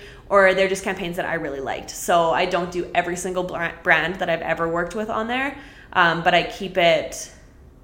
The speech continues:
usually the bigger ones, 'cause those ones look cool, is basically what it is. Um, so I have them on there.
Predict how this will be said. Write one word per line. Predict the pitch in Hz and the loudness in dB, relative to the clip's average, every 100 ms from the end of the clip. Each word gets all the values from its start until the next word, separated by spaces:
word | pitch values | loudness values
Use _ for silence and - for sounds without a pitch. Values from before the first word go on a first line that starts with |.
| - - - - - - | -20 -20 -20 -20 -20 -14
usually | 185 202 196 | -8 -2 0
the | 185 | 0
bigger | 175 170 175 | 0 -2 0
ones, | 170 170 170 | 0 -2 -4
'cause | 175 170 | -8 -6
those | 165 | -6
ones | 165 156 160 | -6 -8 -10
look | 156 | -12
cool, | - 160 156 156 156 - - - | -10 -8 -4 -6 -8 -14 -20 -8
is | 190 170 | -6 -4
basically | 156 151 - 170 | -4 -6 -8 -8
what | 170 170 | -6 -6
it | 180 | -2
is. | 190 196 202 - - - - - | 0 0 -2 -12 -18 -20 -14 -6
Um, | 165 156 | -4 -4
so | 156 175 | -4 -2
I | |
have | 190 175 | 0 0
them | 175 165 | 0 -2
on | 165 | -2
there. | 156 147 175 - | -6 -8 -10 -10